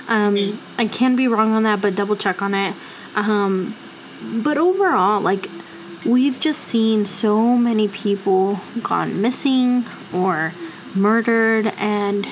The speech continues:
Speaker 1: no one give two fucks about it. Um, a good example of that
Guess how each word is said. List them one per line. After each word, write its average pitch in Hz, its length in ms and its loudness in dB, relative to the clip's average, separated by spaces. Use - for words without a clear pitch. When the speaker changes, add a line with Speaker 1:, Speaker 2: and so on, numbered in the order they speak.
Speaker 1:
no 214 180 2
one 214 320 4
give 190 200 0
two 214 440 0
fucks - 380 -10
about - 300 -4
it. 101 100 -6
Um, 196 420 0
a 220 80 0
good 254 420 2
example 240 680 2
of 175 140 -2
that 180 360 -2